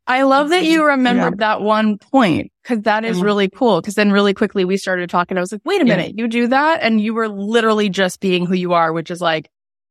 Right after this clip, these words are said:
Speaker 1: "I'm here to serve. I like, I like women. I like making friends." I feel like that's, like, your best role. It's like, you're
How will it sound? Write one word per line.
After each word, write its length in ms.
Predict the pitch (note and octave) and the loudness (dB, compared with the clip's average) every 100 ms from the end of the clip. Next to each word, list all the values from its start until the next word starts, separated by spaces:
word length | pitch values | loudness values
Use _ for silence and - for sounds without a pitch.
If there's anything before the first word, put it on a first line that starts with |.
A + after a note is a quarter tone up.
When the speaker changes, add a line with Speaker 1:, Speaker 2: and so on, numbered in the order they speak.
| - | -4
Speaker 1:
"I'm 140 | G3+ | 0
here 240 | A#3 A#3 A#3 | 0 0 0
to 120 | B3 | 0
serve. 340 | - C#4+ A#3 | 2 2 4
I 100 | F#3+ | 2
like, 240 | F#3 F#3+ G3 - | 2 0 -2 -6
I 120 | - G3+ | -2 0
like 180 | G#3+ | 0
women. 320 | A#3 A3 A3+ A3 | 2 2 2 2
I 80 | |
like 180 | G3+ G3 | 2 0
making 320 | G#3+ G#3+ A#3+ | -2 -8 -8
friends." 320 | A#3 G3 G3 G3 | -4 -2 -2 -4
I 80 | |
feel 140 | F#3+ G#3+ | -2 0
like 180 | G#3 - | -2 -2
that's, 160 | A#3+ C#4 | -2 0
like, 160 | C4 | 0
your 320 | A#3 A#3 A3+ - _ _ _ _ _ | 2 4 2 -2 _ _ _ _ _
best 520 | D#3 E3+ A3 A#3+ - | -8 0 0 0 -6
role. 520 | F#3+ F3+ F#3+ G3+ A3+ A#3+ | -6 -2 2 2 2 2
It's 160 | G3 | 0
like, 180 | G#3 F#3+ | -2 -2
you're 460 | F#3+ F#3+ F#3+ F#3+ | 0 2 4 2